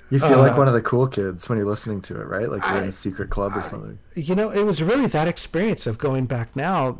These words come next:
Speaker 2: fifteen years that I felt like it's just such an intimate medium. And this is what I wanted to ask you about, like, what you like about podcasting, because to me, that's the number one thing is, like, the intimacy of the voices being in your head.
Speaker 1: Yeah.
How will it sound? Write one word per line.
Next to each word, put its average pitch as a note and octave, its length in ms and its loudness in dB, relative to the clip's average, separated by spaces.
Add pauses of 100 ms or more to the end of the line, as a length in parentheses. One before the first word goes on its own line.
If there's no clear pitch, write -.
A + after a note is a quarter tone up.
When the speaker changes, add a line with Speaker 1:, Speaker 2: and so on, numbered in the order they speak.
(160)
Speaker 2:
fifteen C3+ 680 -2
years D#3+ 380 -4
that A#2+ 360 -4
I A2+ 120 -8
felt - 340 -8
like A#2 320 -6 (840)
it's - 300 -10
just F3+ 200 0
such - 260 -2
an D3 100 -2 (100)
intimate D3 440 0
medium. A#2+ 420 -2
And A#2+ 80 0
this F3+ 160 0
is D#3 160 -2
what D3 160 2
I C3 60 2
wanted B2+ 280 0
to B2 160 -4
ask B2 320 -4
you A#2+ 60 -2
about, A2 220 -4
like, G#2+ 180 -8
what B2 140 -8
you C3+ 100 -6
like A#2+ 300 -2
about A#2 260 -4
podcasting, A2+ 720 -4
because A2+ 340 -6
to - 120 -4
me, D3 220 0
that's C3+ 320 -2
the - 120 -4
number C3 280 0
one A2+ 180 -2
thing A#2 300 -4
is, G#2+ 180 -4
like, G#2+ 260 -6 (640)
the - 180 -8
intimacy C3 680 0
of A2 160 -2
the A#2 80 -2
voices G#2+ 560 -4
being A#2 260 -2
in A#2+ 100 0
your B2 120 -2
head. A2 420 -4 (400)
Speaker 1:
Yeah. G#2 140 -2